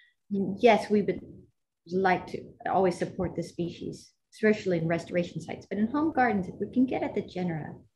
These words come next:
it's a good point. Um, plants that we love.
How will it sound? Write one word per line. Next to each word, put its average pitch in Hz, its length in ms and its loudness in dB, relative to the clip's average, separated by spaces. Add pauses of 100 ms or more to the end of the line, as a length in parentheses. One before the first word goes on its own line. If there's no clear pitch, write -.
(800)
it's - 120 -6
a - 40 -18
good 214 260 0
point. 175 360 -2 (760)
Um, 165 420 2 (920)
plants 208 320 4
that - 160 -2
we 180 100 2
love. 165 520 0